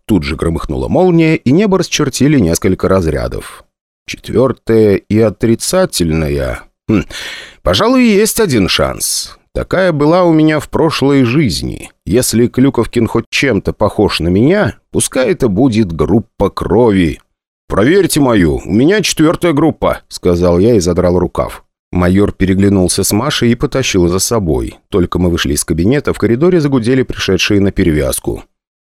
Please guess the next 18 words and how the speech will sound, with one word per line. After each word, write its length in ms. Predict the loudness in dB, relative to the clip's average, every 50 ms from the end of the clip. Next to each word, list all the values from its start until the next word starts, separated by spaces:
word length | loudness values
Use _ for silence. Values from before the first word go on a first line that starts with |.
| _ _
"Сань, 400 | -6 -2 0 2 2 2 2 2
ну 160 | 2 2 0 0
ты 160 | -2 -4 -4
чё 260 | -2 -2 -2 -2 -2
так 260 | 0 -2 0 0 0
долго?" 480 | 0 2 2 2 2 2 0 0 -2 -6 _ _ _ _ _
"Полосу 400 | _ 0 0 2 2 2 2 0
освободил, 640 | 0 0 2 0 2 2 2 2 2 2 2 2 4
мужики", — 600 | 2 2 2 0 0 -2 -4 -6 -12 -12 -12 -14 -18 _
сказал 640 | -18 -14 _ -4 -4 -4 -2 -2 0 0 0 0 -2
я. 260 | -6 -8 -10 -12 -14 -16 _ _ _ _ _ _ _ _ _ -6
Кеша 320 | -4 -2 -2 -2 -2 0 0
в 60 | 0
это 160 | 0 0 0
время 340 | 0 0 2 0 0 0 -2
продолжал 640 | -2 -2 0 2 2 0 2 0 0 0 2 0 0
пускать 720 | -2 -4 -6 -6 -6 -4 -2 -2 0 0 -2 -4 -8 -8 _
пузыри. 640 | -6 -6 -4 -2 -4 -4 -4 -6 -8 -10 -12 -16